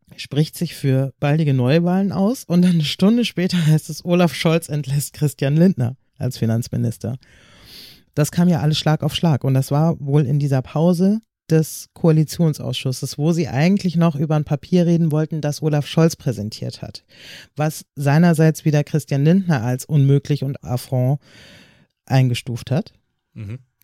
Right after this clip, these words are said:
Speaker 1: Robin Alexander, finde ich, geht nochmal ganz schön ein, dass er halt anders als das Papier, diese dreizehn Punkte respektive achtzehn Seiten von Herrn Lindner,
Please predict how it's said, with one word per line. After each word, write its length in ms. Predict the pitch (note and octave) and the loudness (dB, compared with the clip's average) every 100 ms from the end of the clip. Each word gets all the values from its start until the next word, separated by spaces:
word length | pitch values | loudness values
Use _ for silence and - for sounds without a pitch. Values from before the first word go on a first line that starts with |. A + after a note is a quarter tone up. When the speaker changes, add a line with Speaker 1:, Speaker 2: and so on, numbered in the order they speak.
| - | -2
Speaker 1:
Robin 240 | C3 E3 F#3 | 2 4 4
Alexander, 500 | E3 E3 - G3 G3+ | 2 0 2 2 2
finde 200 | F#3+ F3 | 2 0
ich, 60 | |
geht 140 | - F#3 | 0 0
nochmal 220 | F#3 F3 | 2 2
ganz 180 | D#3+ E3 | 0 0
schön 220 | E3+ D#3 | -2 -2
ein, 360 | F2+ D3 F3 F3+ | 0 0 2 2
dass 260 | D#3+ - | 0 -2
er 400 | - C3+ D3 D3+ | -6 -2 0 2
halt 260 | D3+ D3 - | 2 0 -2
anders 380 | D#3 D#3+ D#3 - | 0 2 2 -2
als 180 | C#3 - | -4 -2
das 160 | C#3+ | -6
Papier, 480 | - C#3+ - - E3 | -4 -6 -2 0 0
diese 240 | C3+ C3 | 0 -4
dreizehn 400 | C3 B2+ C3+ C3+ | -2 -2 0 -2
Punkte 340 | - D3 D#3+ C3+ | -2 -2 0 -2
respektive 520 | C3 - - C#3+ B2 | -2 -4 -6 -4 -2
achtzehn 320 | B2+ - B2+ | -4 -4 -4
Seiten 280 | A#2+ B2 C3+ | -2 -2 -2
von 160 | - B2 | -2 -2
Herrn 240 | A#2+ A2+ | 0 2
Lindner, 540 | D3 G#3+ - B2+ E3 | 2 2 2 0 0